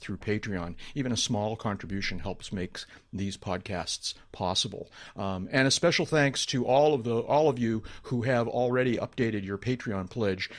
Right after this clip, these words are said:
uh, since we changed over from per episode to per month. Um, it's really, really big help. Um, y-, you folks are the best. Thank you very much. Um, Amy, uh, before we wrap things up here, uh,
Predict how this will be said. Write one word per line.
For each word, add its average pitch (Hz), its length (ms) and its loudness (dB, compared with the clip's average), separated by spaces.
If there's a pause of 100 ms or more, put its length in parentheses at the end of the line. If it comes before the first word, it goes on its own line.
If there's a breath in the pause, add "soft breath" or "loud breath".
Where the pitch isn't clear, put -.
(140 loud breath)
uh, 95 140 -4
since - 260 -4
we 104 80 -8
changed 101 380 -4
over 95 180 -6
from 90 220 -10
per 92 240 -6
episode 98 400 -6
to 98 80 -8
per - 180 -8
month. 90 460 -10
Um, 92 260 -8
it's 107 160 -6
really, 123 220 -2
really 98 240 -2
big 95 180 -4
help. 98 240 -2 (320 loud breath)
Um, 92 240 -4 (100)
y-, 120 200 -4
you 107 180 -6
folks 90 300 -2
are - 20 -6
the 90 80 -6
best. - 360 -4
Thank 95 200 -4
you 95 60 -10
very 85 160 -8
much. - 280 -8 (920 soft breath)
Um, 139 240 4 (560 loud breath)
Amy, 196 360 6
uh, 156 200 8
before 165 240 6
we 220 80 10
wrap 180 220 8
things 165 200 2
up 196 160 4
here, 156 400 6
uh, 143 320 6